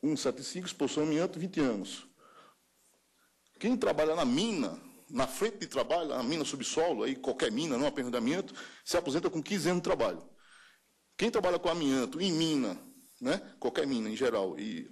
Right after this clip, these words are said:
amianto, se aposenta com vinte anos. E todas as outras, as outras si-, situações, ainda que cancerígenas, com vinte e cinco anos. Tá aqui uma distinção clara de que, de que nós estamos tratando de algo muito,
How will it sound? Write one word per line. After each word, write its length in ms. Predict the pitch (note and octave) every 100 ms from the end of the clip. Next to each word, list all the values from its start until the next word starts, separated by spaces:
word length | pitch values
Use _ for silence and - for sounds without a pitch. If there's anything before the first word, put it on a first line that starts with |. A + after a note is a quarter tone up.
| -
amianto, 520 | G#2 A#2 A#2 F3+ F3+ - -
se 140 | -
aposenta 320 | D#3 B2+ D#3 E3
com 200 | E3 E3 - - _ -
vinte 280 | C3 F3+
anos. 380 | B2+ F#2 - - - - - _
E 80 | -
todas 240 | - B3 G3
as 80 |
outras, 240 | F3+ F#3 -
as 120 | C3+
outras 220 | F#3+ D#3+
si-, 380 | - - - A2
situações, 680 | D#3 G3 E3 - C3 G2 - - -
ainda 200 | - A3
que 80 | G#3
cancerígenas, 640 | G#3 G3+ D4+ B3 G3+ A#2+
com 240 | - C#3+ C3
vinte 300 | C3 A#2 C#3+
e 20 |
cinco 260 | - C#3+ G#2
anos. 340 | F2+ F2 - - _ - - - - - - - - -
Tá 80 | D3+
aqui 160 | C#3+
uma 100 | F3+
distinção 400 | D#3+ - - D#3+
clara 380 | D#3+ C3+ D#3 D#3
de 80 | D3
que, 420 | - D#3 C#3+ - - - - - - - - - - - - _
de 240 | G2 A#2
que 160 | A#2+ C#3
nós 140 | C#3
estamos 180 | D3 C#3
tratando 380 | C3+ - C3 C3+
de 60 |
algo 200 | B2 C3+
muito, 420 | B2 C#3 C3+ C#3